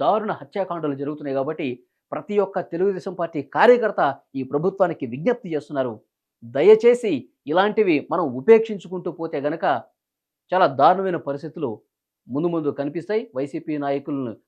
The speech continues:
ఆట కట్టించాలంటే డెఫినెట్‌గా వాళ్ళ మీద కఠినంగా వ్యవహరించాల్సిన అవసరం ఉంది.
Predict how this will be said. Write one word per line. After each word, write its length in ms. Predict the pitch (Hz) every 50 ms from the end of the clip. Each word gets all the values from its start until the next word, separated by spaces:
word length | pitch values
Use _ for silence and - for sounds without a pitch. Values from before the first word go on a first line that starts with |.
| - - -
ఆట 140 | 190 190 240 208 -
కట్టించాలంటే 680 | 160 160 - 240 226 220 - 208 185 175 170 160 220 233 - - _ _ _ _ _ _ _ _ _ -
డెఫినెట్‌గా 440 | 127 143 151 - 208 208 214 208 226
వాళ్ళ 140 | 190 170 160 190
మీద 100 | 208 196 - -
కఠినంగా 400 | 165 165 240 233 240 226 214 190
వ్యవహరించాల్సిన 640 | 147 151 156 160 165 156 147 165 156 143 - - 127
అవసరం 260 | 123 131 131 147 143 135
ఉంది. 160 | 135 139 175